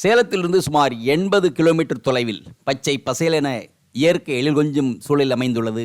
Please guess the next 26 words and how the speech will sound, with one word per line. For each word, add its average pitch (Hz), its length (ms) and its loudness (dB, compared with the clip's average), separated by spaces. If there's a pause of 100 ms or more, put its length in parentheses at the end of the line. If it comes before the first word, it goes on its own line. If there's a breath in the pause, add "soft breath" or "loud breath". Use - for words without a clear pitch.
(240)
கருமந்துறை 113 460 -4 (100)
மலை 104 140 -6 (120)
கிராமம். 90 340 -8 (220)
இதனை 180 200 2 (100)
அடுத்த 185 440 0
வேளம்பட்டு 190 560 2
கிராமத்தில் 143 580 0
பிறந்து 147 400 2
வளர்ந்த 131 360 2 (680)
பழங்குடியின 151 680 2
வகுப்பைச் 135 440 -2
சேர்ந்த 110 260 -2 (280)
மாணவி 120 340 0
சுகன்யா 107 400 -2 (380)
தற்போது 131 420 0 (220)
எல்லோரின் 160 440 4
கவனத்தையும் 117 540 -2 (160)
தன் 127 180 0
பக்கம் 107 320 -2 (180)
ஈர்த்துள்ளார். 92 540 -8 (220)
சாதாரண 117 500 2
அடிப்படை 120 400 -4 (360)
வசதி 123 360 -2
கூட 139 300 2
இல்லாத 117 420 0
கடைக்கோடி 120 500 -2